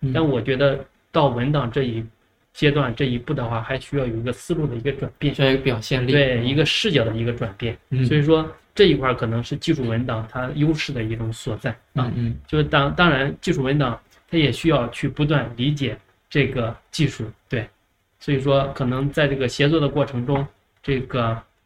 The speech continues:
Speaker 2: 我们的工程师可能会对这个输出的文档做一个技术的一个 review。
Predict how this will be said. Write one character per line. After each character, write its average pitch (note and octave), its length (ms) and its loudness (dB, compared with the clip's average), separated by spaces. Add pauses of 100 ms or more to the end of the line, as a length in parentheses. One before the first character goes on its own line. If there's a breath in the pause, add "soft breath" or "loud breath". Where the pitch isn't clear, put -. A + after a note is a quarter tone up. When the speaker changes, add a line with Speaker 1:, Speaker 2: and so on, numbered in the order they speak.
(120)
Speaker 2:
我 C3 160 -2
们 A#2 180 0
的 C#3 100 2
工 F3 180 4
程 C3+ 120 2
师 D#3 340 -2 (460)
可 - 120 -6
能 B2+ 220 -2
会 C#3+ 260 -2
对 C#3 260 0
这 C3+ 100 0
个 A#2+ 340 -4
输 E3 260 -2
出 E3 160 -4
的 C#3 100 2
文 A#2 220 0
档 A#2 240 -2
做 C#3+ 120 0
一 B2+ 120 0
个 C3+ 120 -2
技 C3+ 160 -4
术 C#3 140 -2
的 A2 80 -2
一 A#2+ 120 -2
个 B2+ 120 -2
review。 A#2+ 440 -2